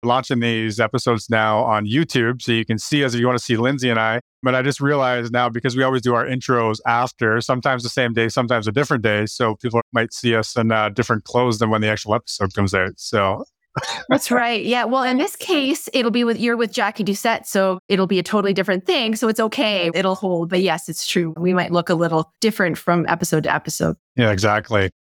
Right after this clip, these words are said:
Speaker 1: Lindsay, I know you have some exciting things going on right now with your new play. So why don't you just tell our, uh, listeners a little bit about that before we jump in?
Speaker 2: Sure. Very briefly,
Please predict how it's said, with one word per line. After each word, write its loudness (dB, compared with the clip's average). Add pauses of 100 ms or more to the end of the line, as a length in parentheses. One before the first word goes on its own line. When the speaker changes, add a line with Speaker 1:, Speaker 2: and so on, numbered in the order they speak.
(120)
Speaker 1:
Lindsay, 2
I 2
know 2
you 2
have 0
some -2
exciting 2
things 0
going 2
on 2
right 2
now 0
with 0
your 2
new 2
play. 0
So 2
why 2
don't 0
you -6
just -4
tell 2
our, 2
uh, 0
listeners 0
a -2
little 2
bit 2
about 0
that 0
before -4
we 0
jump 0
in? 0 (200)
Speaker 2:
Sure. -2
Very 0
briefly, -2